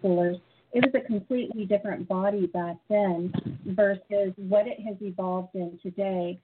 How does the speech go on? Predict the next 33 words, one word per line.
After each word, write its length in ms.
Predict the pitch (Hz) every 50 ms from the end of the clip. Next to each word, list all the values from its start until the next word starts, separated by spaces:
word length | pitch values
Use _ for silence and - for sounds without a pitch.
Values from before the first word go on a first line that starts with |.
| _ _ _ _ _ _ -
I 100 | 208 202
know 300 | 202 208 208 208 196 185 -
back 340 | 220 208 202 202 - 202 -
during 480 | 226 214 208 214 214 208 208 208 196 - - - _ _ _ _ _ _ _ 208
the 100 | 214 202
time 320 | 214 226 220 202 202 208
that 180 | 190 202 190 -
the 240 | - 185 180 180 180 -
students 420 | - 247 247 240 262 240 240 -
were 140 | - 214 196
reading 400 | 180 190 190 190 185 190 196 196 208
it, 160 | 196 - - -
it 140 | 226 226
was 120 | 214 233 214 -
very 240 | 220 226 226 226 226
much 220 | 214 196 185 180 - - -
P 140 | 240 208
G 260 | 185 185 202 196 190 190
thirteen. 840 | 208 185 180 - - - - - 277 262 240 202 175 170 175 185 - _ _ _ _ _ _ _ -
Today, 640 | 247 202 185 226 214 214 220 240 254 269 262 - - -
it 420 | 220 214 214 208 208 208 208 208 -
is 300 | 208 208 208 208 202 190 -
more 280 | 226 208 214 214 220
of 120 | 214 196 214
a 100 | 202 190
reading, 600 | 175 185 202 202 208 202 214 208 208 208 208 - - _ -
um, 440 | 190 185 175 170 170 165 175 180 - _ _ _
content 640 | - 254 214 214 202 - 247 214 208 202 190 - - _
for 300 | - 214 196 196 190 185 - -
eighteen 600 | 202 208 180 - _ - 233 208 196 190 185 196
and 20 |
up. 300 | 226 233 196 165 - - _ _ _ _ _ _ _ - -
So 420 | - 233 214 214 214 214 214 208